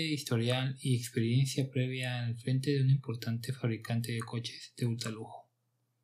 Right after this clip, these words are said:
En dos mil veinticuatro se presentará un modelo híbrido enchufable con la forma del Valhalla de motor central. En dos mil veinticinco saldrá a la calle el primer vehículo puramente eléctrico de la marca.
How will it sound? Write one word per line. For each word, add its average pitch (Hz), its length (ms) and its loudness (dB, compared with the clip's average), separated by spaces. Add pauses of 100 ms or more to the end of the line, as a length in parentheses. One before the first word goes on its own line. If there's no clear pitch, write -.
(460)
En 135 160 10
dos 135 140 12
mil 143 160 10
veinticuatro 170 520 6
se - 140 -4
presentará 117 500 6
un 120 120 8
modelo 127 340 6
híbrido 151 560 10
enchufable 127 640 6
con 123 180 6
la 120 80 8
forma 156 460 6
del 131 380 8
Valhalla 123 720 2
de 127 100 4
motor 113 320 2
central. 139 520 6 (340)
En 120 140 8
dos 120 100 10
mil 123 140 12
veinticinco 165 600 6
saldrá 123 640 6
a 120 60 4
la 131 160 2
calle 135 400 4
el 117 100 2
primer 123 380 8
vehículo 190 680 2
puramente 135 520 6
eléctrico 160 460 2
de 151 80 6
la 117 80 6
marca. 110 420 -2